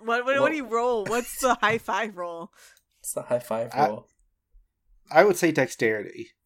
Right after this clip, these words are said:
Speaker 1: Just
Speaker 2: You're
Speaker 1: straight
Speaker 2: actually
Speaker 1: up
Speaker 2: making me
Speaker 1: dex?
Speaker 2: roll? <laughs>
Speaker 3: Yeah.
Speaker 2: Okay.
Speaker 3: Lord.
Speaker 1: Are we both rolling?
Speaker 3: No, she,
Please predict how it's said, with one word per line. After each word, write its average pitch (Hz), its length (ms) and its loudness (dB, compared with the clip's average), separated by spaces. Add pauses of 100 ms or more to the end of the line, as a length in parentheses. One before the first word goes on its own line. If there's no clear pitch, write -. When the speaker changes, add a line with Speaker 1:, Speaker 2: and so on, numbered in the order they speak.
Speaker 1:
Just 196 180 -8
Speaker 2:
You're 135 140 6
Speaker 1:
straight 147 120 8
Speaker 2:
actually - 120 0
Speaker 1:
up - 40 -4 (120)
Speaker 2:
making 151 120 -2
me 151 60 -2
Speaker 1:
dex? 143 120 -2
Speaker 2:
roll? 165 260 8
<laughs> - 60 -16 (600)
Speaker 3:
Yeah. 233 360 8 (200)
Speaker 2:
Okay. 151 220 -2
Speaker 3:
Lord. 185 220 -2 (340)
Speaker 1:
Are 226 100 2
we 240 120 2
both 196 320 -2
rolling? 320 320 -8 (1080)
Speaker 3:
No, 208 240 8
she, 202 280 -2